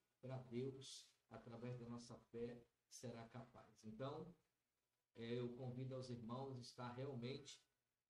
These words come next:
vivendo na fé e caminhando segundo a fé, para que todas as coisas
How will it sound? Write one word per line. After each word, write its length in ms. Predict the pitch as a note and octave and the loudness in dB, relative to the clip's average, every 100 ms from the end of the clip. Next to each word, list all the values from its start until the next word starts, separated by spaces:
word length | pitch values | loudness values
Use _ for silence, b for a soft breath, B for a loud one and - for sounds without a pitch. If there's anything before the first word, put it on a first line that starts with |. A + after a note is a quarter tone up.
| _ | _
vivendo 640 | B2+ D3 A#2+ C3+ F#3+ G3 D#3+ | 0 2 4 4 4 4 0
na 140 | C3+ B2+ - | -2 -2 -4
fé 380 | B2+ B2+ B2+ B2+ - _ _ _ _ | 2 4 4 -2 -12 _ _ _ _
e 80 | - | -10
caminhando 880 | - - A#3 A#3 F#3 E3+ A3+ A#3+ D#3 | -8 6 6 8 8 8 8 8 4
segundo 480 | - - C#3 C3+ C3 | 0 -2 -2 -2 0
a 100 | B2 | -2
fé, 160 | - C3+ | -2 -6
para 260 | - D#3 | -4 -8
que 200 | D#3+ E3+ - _ - | -8 -12 -16 _ 4
todas 520 | A3 C4 B3+ F#3 F3 | 6 6 6 2 0
as 260 | E3+ - | -2 -4
coisas 760 | - A#2+ A#2 A2 G2+ F#2 - | -4 0 0 0 -6 -8 -12